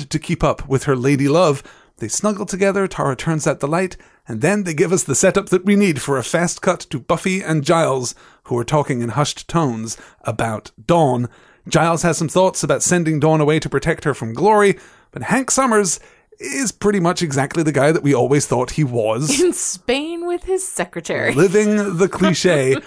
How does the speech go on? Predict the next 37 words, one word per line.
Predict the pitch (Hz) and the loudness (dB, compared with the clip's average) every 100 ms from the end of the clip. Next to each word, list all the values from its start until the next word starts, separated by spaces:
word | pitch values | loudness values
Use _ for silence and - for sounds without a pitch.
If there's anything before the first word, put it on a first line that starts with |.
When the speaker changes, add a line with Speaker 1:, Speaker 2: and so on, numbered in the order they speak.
| - | -10
Speaker 2:
<laughs> | 254 - | -10 0
Speaker 1:
Buffy | 190 226 208 | 0 0 -2
remembers | 190 185 180 160 | 0 -2 0 -2
how | - 165 165 | -2 -2 -2
hard | - 185 175 147 123 | 0 0 2 0 0
Dawn | 143 165 147 135 | 0 2 0 -2
took | - 139 - | -2 -2 -2
the | |
breakup | 139 160 - 147 - | 0 0 0 -2 -2
of | 139 | -6
her | 123 | -6
parents, | - 196 170 143 - - _ _ _ - | -2 0 0 -2 -8 -12 _ _ _ -12
except | 123 170 - | -6 -6 -6
that | 120 | -4
those | 185 196 | -2 -2
memories | 139 120 120 127 131 - | -2 -4 -4 -4 -6 -4
aren't | 131 120 | -4 -2
real, | 226 147 147 - - _ _ _ | 0 0 0 -4 -20 _ _ _
which | 185 185 - - | -4 -4 -6 -4
kind | 202 247 | -2 -2
of | - | -2
prompts | 220 233 - | -2 0 -2
the | - | -6
question, | - 220 208 156 175 | 0 0 2 0 0
given | 160 160 | 2 0
our | 147 147 | 0 0
discussion | 147 - 156 160 | -2 0 0 2
about | 135 143 | 2 2
the | 135 | 0
last | 135 214 196 | -2 0 0
episode | 147 143 135 | -2 -2 -2
of | 120 | -2
Buffy, | 123 120 151 175 - _ _ _ _ - | -4 0 0 -2 -6 _ _ _ _ -4
were | 151 | -4
those | 123 170 214 175 | 0 -2 0 0
memories | 196 196 175 156 123 - - | 0 2 0 0 -4 -6 -10
real? | 107 110 123 160 226 240 | -14 -4 2 2 2 -2